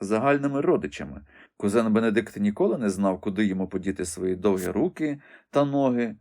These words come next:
Важко було знайти людину більш безпорадну та несамостійну навіть в повсякденних рутинних питаннях.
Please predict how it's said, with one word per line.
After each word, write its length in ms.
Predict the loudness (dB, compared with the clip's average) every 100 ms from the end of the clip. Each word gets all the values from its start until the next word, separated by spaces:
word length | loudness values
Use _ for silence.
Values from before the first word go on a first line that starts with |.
| _ -18 -10
Важко 500 | 2 2 2 0 0
було 220 | 2 2
знайти 360 | 0 -4 -2
людину 340 | -4 -2 -2 -2
більш 460 | -2 -4 -4 -12 _ -4
безпорадну 920 | -4 -2 -2 4 4 4 -4 -6 -12 _ _
та 300 | 4 6 4
несамостійну 840 | -2 -4 -2 -2 -4 -6 -4 -2 0
навіть 380 | 0 -2 -4 -10 -20 _
в 80 | -6
повсякденних 960 | -4 -4 -6 -4 2 2 2 -8 -12
рутинних 520 | -12 -6 -6 -6 -8
питаннях. 640 | -6 0 0 0 -6 -20